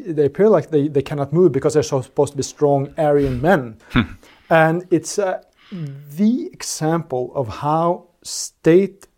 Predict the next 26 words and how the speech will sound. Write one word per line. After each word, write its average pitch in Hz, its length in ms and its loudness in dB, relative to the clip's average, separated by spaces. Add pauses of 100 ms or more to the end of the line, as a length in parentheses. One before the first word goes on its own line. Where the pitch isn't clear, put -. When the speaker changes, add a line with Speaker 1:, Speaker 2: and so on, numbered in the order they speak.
(120)
Speaker 1:
experts 147 800 -4
choose 196 580 -6
what 151 160 2
the 156 60 -2
state 156 360 0
shall 143 280 0
have 175 440 -2 (300)
and 131 140 -6
how 165 400 0
it 151 140 -2 (440)
totally 214 500 -4
sucks. - 580 -14 (520)
Speaker 2:
Hmm. 104 140 2 (360)
Yeah. 98 180 -4 (360)
Speaker 1:
And 165 420 2
so, 202 100 0
so 180 140 0
that, 156 320 2
that's 185 220 2
one 175 120 2
thing, 139 120 -2
the, 135 80 2
the 127 180 -4
quality 151 540 2
coming 143 300 -4
out 123 340 -2